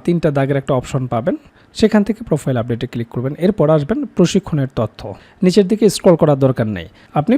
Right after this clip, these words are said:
প্রশিক্ষণের তথ্য এখানে ক্লিক করলে একদম নিচের দিকে চলে আসবেন। এখানে আপনি দেখবেন যে আপনার আইসিটি in Education এইটা অ্যাড হয়েছে কিনা। দেখুন সিরিয়ালের তিরিশ নাম্বার ইনি, তার কিন্তু আইসিটি in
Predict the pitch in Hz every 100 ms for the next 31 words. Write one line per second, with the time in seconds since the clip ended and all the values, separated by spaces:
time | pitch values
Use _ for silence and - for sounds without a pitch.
0 | - 170 196 190 190 175 160 226 185 180
1 | 170 160 180 226 269 135 120 120 120 120
2 | 107 110 - 113 95 - 139 - 214 233
3 | 240 - 135 117 107 131 302 - 139 127
4 | 113 107 - - - - 117 131 110 143
5 | - 190 214 170 143 131 127 120 247 -
6 | - _ _ _ _ - 151 143 160 196
7 | 143 123 131 - - 104 120 123 156 151
8 | 208 320 - _ - 151 165 135 175 -
9 | - - _ _ - 143 147 - 135 120
10 | 123 120 135 302 - _ _ - _ -
11 | 131 131 117 120 131 113 - 311 - _
12 | _ _ _ - 123 - 135 123